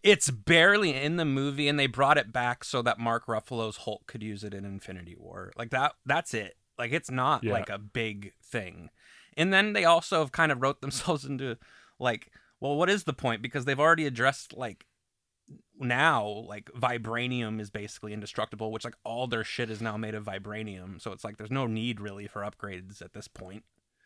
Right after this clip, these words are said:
Speaker 1: other than
Speaker 2: Yeah.
Speaker 1: maybe let's throw in another jet booster or something, I guess.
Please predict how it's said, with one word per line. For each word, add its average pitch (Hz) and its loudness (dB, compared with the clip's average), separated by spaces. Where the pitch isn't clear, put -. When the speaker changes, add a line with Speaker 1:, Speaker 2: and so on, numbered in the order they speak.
Speaker 1:
other 113 0
than 113 4
Speaker 2:
Yeah. 120 4
Speaker 1:
maybe 110 2
let's 110 -4
throw 107 -2
in 110 -2
another 104 -2
jet 98 -6
booster 98 -12
or 85 -12
something, 98 -14
I 98 -16
guess. 101 -12